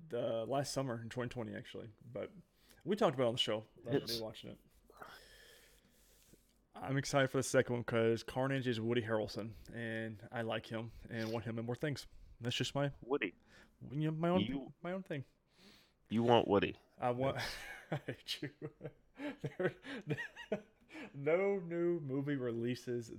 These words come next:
Speaker 1: this week, unfortunately. We had a huge one with Zack Snyder's last week. Um, I'm not sure. I forget what's coming out next as far as big nerdy movies. Oh, uh, King ver-, uh, Godzilla versus Kong. Then that's gonna be a good one, Chris.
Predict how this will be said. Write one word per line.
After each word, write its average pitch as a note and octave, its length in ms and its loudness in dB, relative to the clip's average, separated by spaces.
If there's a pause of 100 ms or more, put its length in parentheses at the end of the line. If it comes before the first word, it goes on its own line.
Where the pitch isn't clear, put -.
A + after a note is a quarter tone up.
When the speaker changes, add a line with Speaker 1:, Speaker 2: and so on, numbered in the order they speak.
Speaker 1:
this A#2 300 -4
week, A#2 340 -6
unfortunately. A#2+ 720 -8 (320)
We A#2+ 100 -2
had A#2+ 140 4
a A#2+ 40 4
huge C#3+ 340 2
one C#3 100 0
with B2+ 140 -2
Zack B2 180 2
Snyder's A#2 400 0
last A#2 300 -2
week. A#2 340 -6
Um, A#2 320 -8 (200)
I'm B2 60 -12
not C3 160 -6
sure. B2+ 360 -6
I A#2 40 -8
forget D3 200 -4
what's B2 160 -4
coming A#2+ 240 -6
out G#2+ 120 -4
next A2+ 460 -6 (420)
as A2 160 -2
far A2+ 200 2
as G#2+ 80 -4
big A2 340 0
nerdy A2 260 0
movies. A2 440 -4
Oh, A#2+ 180 2 (100)
uh, A#2 140 2 (320)
King B2+ 240 -2
ver-, A2 180 0
uh, G2 440 0 (200)
Godzilla B2 360 4
versus A2+ 180 -2
Kong. F#2+ 320 -10 (540)
Then A2+ 220 -6
that's B2+ 260 2
gonna A2+ 120 -8
be A2+ 120 -4
a - 20 -4
good G#2 180 -6
one, G#2+ 140 -12
Chris. - 320 -12